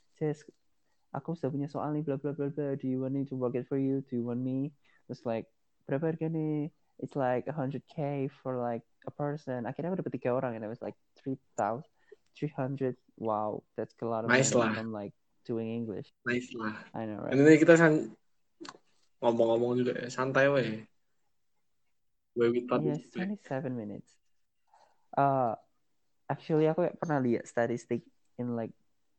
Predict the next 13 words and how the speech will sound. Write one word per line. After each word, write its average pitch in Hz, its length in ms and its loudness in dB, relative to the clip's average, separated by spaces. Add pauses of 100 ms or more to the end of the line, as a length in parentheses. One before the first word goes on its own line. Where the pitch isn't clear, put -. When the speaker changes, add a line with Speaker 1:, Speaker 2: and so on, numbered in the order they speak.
(460)
Speaker 1:
some 120 240 -6
video, 123 320 0
like, 110 240 -4 (960)
um, 107 400 -4 (100)
average 123 460 -2 (240)
people 117 560 0
listening 123 340 -4
to 120 120 -10
podcast, 127 400 -4
like, 117 180 -4 (180)
forty-ish. 127 1120 -4 (400)
Jadi 123 180 -4
kayak 127 240 2